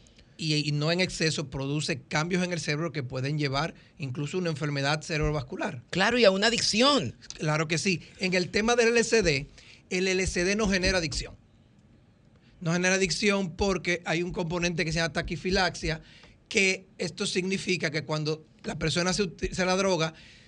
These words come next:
Speaker 1: pasa el efecto y punto. Y no se la, la repite porque quiere sentir el efecto,
Speaker 2: El
Speaker 1: no
Speaker 2: efecto.
Speaker 1: porque el cuerpo lo necesita.
Speaker 2: No porque entra en una astemia.
Speaker 1: Pero,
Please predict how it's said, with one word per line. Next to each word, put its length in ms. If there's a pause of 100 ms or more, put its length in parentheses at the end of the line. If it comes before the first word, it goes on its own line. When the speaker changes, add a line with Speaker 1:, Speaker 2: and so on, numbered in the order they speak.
(600)
Speaker 1:
pasa 280
el 40
efecto 380
y 40
punto. 360
Y 60
no 120
se 160
la, 140
la 160
repite 420
porque 360
quiere 200
sentir 400
el 120
efecto, 280
Speaker 2:
El 100
Speaker 1:
no 80
Speaker 2:
efecto. 100
Speaker 1:
porque 240
el 140
cuerpo 540
lo 120
necesita. 240
Speaker 2:
No 140
porque 420
entra 220
en 100
una 160
astemia. 640
Speaker 1:
Pero, 520